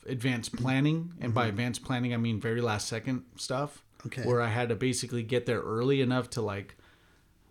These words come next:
Speaker 1: uh, estimate the times and, like, grab, you know, grab any, uh,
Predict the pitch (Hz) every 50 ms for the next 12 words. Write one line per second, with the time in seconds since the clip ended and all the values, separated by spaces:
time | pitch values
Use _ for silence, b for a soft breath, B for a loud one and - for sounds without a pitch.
0 | b b _ _ _ _ - - - - - - - - - - 156 143 - -
1 | 156 147 143 135 - 127 - - - 170 160 156 160 165 156 135 135 123 117 107
2 | 104 101 107 107 - 131 127 127 113 110 113 - - - - 135 120 107 101 104
3 | 104 107 123 127 123 120 117 - - - - - 131 123 120 117 117 113 107 98
4 | 95 101 101 98